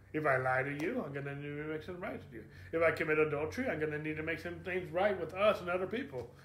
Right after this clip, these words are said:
that I have, you know. So, so just because I sin, that God, then everything's okay here. Now everything might not be okay, because other people might not be so for-, forgiving. Other people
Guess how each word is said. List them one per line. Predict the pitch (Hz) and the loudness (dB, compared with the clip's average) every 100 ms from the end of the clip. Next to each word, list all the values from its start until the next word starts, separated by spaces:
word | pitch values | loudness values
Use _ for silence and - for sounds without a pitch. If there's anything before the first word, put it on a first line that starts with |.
| - - | -6 2
that | 143 | 4
I | 139 127 | 4 2
have, | 143 147 156 | -2 -2 -6
you | 156 | -2
know. | 156 - - | -2 -2 2
So, | 196 165 - | 4 4 0
so | - 190 175 | 4 6 6
just | 220 226 | 4 4
because | - 220 208 | 6 8 10
I | 190 | 8
sin, | - - 254 269 190 208 196 - - - - - - 156 | 6 2 6 6 4 0 -6 -16 -20 -20 -20 -20 -16 2
that | 202 226 202 190 180 | 2 2 -2 -8 4
God, | 175 240 302 - 208 | 8 8 8 4 2
then | 214 | 6
everything's | 214 214 214 | 6 6 4
okay | 208 202 208 175 | 2 2 2 4
here. | 262 277 - - - | 6 6 4 -4 4
Now | 233 | 6
everything | 254 247 233 | 8 6 8
might | 233 233 | 8 8
not | 233 | 6
be | 233 220 | 6 4
okay, | 208 262 294 220 277 - - | 6 4 6 4 4 0 0
because | 202 190 - - | 2 2 0 4
other | 226 320 | 6 6
people | 247 240 214 | 6 6 6
might | 220 233 | 6 6
not | 233 214 | 4 2
be | 208 | 2
so | 220 | 2
for-, | 208 185 151 - | 2 -2 -4 -6
forgiving. | 175 214 - 127 - - - _ _ - _ _ _ | 2 2 2 -2 -8 -20 -20 _ _ -20 _ _ _
Other | 202 294 | 4 6
people | 269 233 214 - | 4 6 4 4